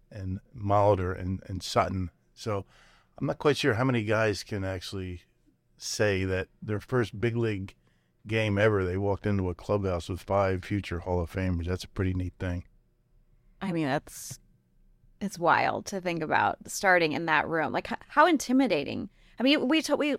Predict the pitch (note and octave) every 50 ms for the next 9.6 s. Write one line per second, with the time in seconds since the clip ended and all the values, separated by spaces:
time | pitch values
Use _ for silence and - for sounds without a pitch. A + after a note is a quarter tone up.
0 | - - - A#3+ C4+ C#4 C4 A3 A3 F#3 F#3+ - F#3+ F3 - G#3 G3+ - - G#3+
1 | G3+ F#3+ F3+ E3+ D#3+ D#3+ D#3+ E3 - - F3 D#3 D3 D#3 - E3+ D#3 D3+ - D#3+
2 | D#3 D3+ D3 C#3+ A2+ A2+ G2+ - - - - _ _ _ _ _ _ _ _ _
3 | - F#3 F3 F3 D3 C#3 - _ - _ - F#3+ F#3+ F3 F#3 E3+ D#3+ D#3+ - -
4 | D#3+ C#3+ D3 C#3+ - F3 E3+ E3+ - F3+ E3+ E3+ E3 - - - D#3 D3+ C#3+ C#3
5 | - - - - - F3+ F3+ F3+ F3+ E3+ D#3 D#3 D#3 C#3 C3+ B2+ B2+ - - F3+
6 | F#3 F#3+ F#3+ F#3 - - E3+ D#3 - - - D#3+ D3 C3 - - - _ _ _
7 | _ _ _ _ _ - G3+ G3 F#3+ - - F#3+ E3+ E3 D3+ D#3 E3+ G3 G3 C4
8 | C4 C#4+ D4 - C#4 A3+ - A3 G#3 G3 F#3 F3+ E3+ E3+ E3 D#3+ D3+ - E3+ E3
9 | D#3+ D#3+ D3+ C#3+ - C#3+ C#3 C#3 - - - -